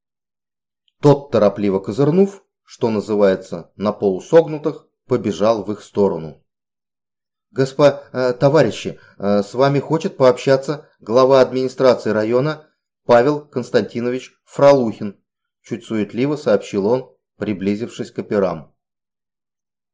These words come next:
"Если хочет, пусть подойдёт, мы не против", пожав плечами и продолжая наблюдать за суетой у пожарища, невозмутимо ответил Гуров. "Но он всё же руководитель,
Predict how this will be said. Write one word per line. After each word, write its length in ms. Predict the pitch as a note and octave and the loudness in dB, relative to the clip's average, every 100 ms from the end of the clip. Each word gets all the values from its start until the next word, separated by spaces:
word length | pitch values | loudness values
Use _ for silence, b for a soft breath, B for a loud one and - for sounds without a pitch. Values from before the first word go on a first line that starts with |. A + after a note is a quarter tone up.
| _ _ _ _ _ _ - | _ _ _ _ _ _ -4
"Если 320 | A2+ C3+ D3+ | -2 0 -2
хочет, 500 | D3 F#3 G3 - - | 0 0 0 -8 -6
пусть 240 | D3 - | -8 -6
подойдёт, 640 | B2 G2 G2 G2+ G2 - _ _ _ | -2 2 2 2 -2 -2 _ _ _
мы 200 | G2 C#3 | -8 -4
не 100 | D3+ | -4
против", 540 | - F#2+ F2+ F2 - _ _ _ _ _ _ - | -4 -6 -6 -10 -16 _ _ _ _ _ _ -4
пожав 360 | G2+ G#2+ G#2 | -2 0 -2
плечами 440 | - G2+ - G#2 F#2+ | -2 -6 -4 -2 -2
и 60 | |
продолжая 580 | F#2+ G2 G2+ F#2+ G2+ F#2 | -4 -2 0 0 0 -2
наблюдать 500 | F#2 F#2 G2 G2+ F2 | -4 -6 -4 -2 -4
за 100 | F#2+ | -6
суетой 460 | - G2 F#2 G2 F#2 | -8 -6 -6 -6 -8
у 60 | |
пожарища, 680 | - G2+ C3+ D#3+ D3+ D#3+ D3 _ _ _ - | -4 -4 -2 -4 -4 -12 -14 _ _ _ -10
невозмутимо 800 | A#2+ A2+ G2+ G2 F#2+ B2+ C3 G2 | -6 -4 -4 -6 -8 -8 -6 -6
ответил 440 | F2 F#2 G2 G2 | -6 -4 -4 -6
Гуров. 440 | F2 F#2 E2+ E2 _ _ _ _ _ _ _ _ _ _ _ _ _ _ _ _ _ | -8 -12 -12 -14 _ _ _ _ _ _ _ _ _ _ _ _ _ _ _ _ _
"Но 640 | - G#2 A#2 A#2 - - _ _ _ _ _ - | -8 0 2 2 0 -10 _ _ _ _ _ -4
он 340 | G2+ G#2+ G2+ | -2 0 -2
всё 260 | - A2+ G2+ | -4 -4 -2
же 320 | G#2+ G2 - | 0 0 -2
руководитель, 1000 | F#2+ G2 F#2+ F#2+ E2+ C3+ F3+ B2+ - _ | -10 -4 0 0 0 -2 -2 -4 -6 _